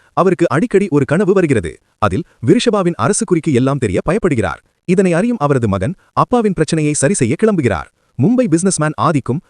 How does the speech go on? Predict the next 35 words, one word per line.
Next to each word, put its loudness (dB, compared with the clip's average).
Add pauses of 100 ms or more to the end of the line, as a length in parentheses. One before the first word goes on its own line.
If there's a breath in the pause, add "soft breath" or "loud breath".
(120)
அரசன் 0
விருஷபாவிற்கும் 0
என்ன 2
தொடர்பு, 0 (260)
அந்த 2
சாபம் 0
என்னவானது 0 (120)
போன்ற 0
கேள்விகளுக்கு 0
விடை 0 (100)
மீதி 0
கதை. -4 (340)
முன் 2
ஜென்மத்தில் 2
கொடுக்கப்பட்ட 0
சாபம் 0 (140)
அடுத்த 0
ஜென்மத்தில் 2
தொடர்வதுதான் 2
கதை. 0 (320)
குறிப்பிட்டு 2
சொல்ல 4
வேண்டுமென்றால் 0 (160)
ராஜமௌலியின் 2
மகாதீரா 2
படத்தின் 2
கதையைப் 0
போல் 0
இப்படத்தை 2
இயக்கியுள்ளார் -2
கன்னட 2
இயக்குனர் 0
நந்தா 2
கிஷோர். -4 (260)
மோகன்லால் 2